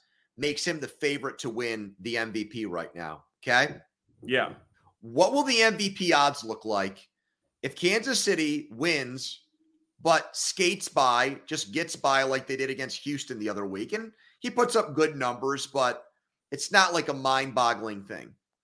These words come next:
Speaker 2: Yeah.
Speaker 1: He's just consistent. They win, but it's not impressive.
Speaker 2: Sure.
Speaker 1: Let's say Cincinnati wins their next two in New England and they beat Buffalo next Monday night. Is Mahomes still ahead of Burrow for M V P?
Speaker 2: I think so.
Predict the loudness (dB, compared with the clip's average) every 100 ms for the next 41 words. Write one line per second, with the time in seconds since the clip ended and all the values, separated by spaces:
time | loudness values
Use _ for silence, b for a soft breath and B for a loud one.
0 | -6 0 0 -2 -6 -2 -2 -2 -6 -4
1 | -4 -6 -12 -4 -4 -2 -2 -2 -2 -6
2 | -6 -4 -2 -2 -4 -10 -12 -14 _ _
3 | _ _ -6 -2 -2 -4 _ -2 2 4
4 | 2 2 2 2 2 2 4 4 2 -2
5 | -4 -4 -4 -2 -2 0 -2 -4 -2 -2
6 | 0 -4 -4 -6 -4 -6 -6 -4 -6 -4
7 | -8 -2 -2 0 -2 -2 -4 -8 -2 -2
8 | -2 -8 -6 -4 -2 -2 -4 -8 _ _
9 | _ _ _ _ -8 -6 -2 -2 0 0
10 | -2 0 2 4 2 0 0 0 0 -2
11 | -4 -4 -6 -4 -2 -2 -6 _ _ _
12 | _ _ _ _ _ _ _ _ _ 0
13 | 0 2 0 0 -4 -4 -4 -8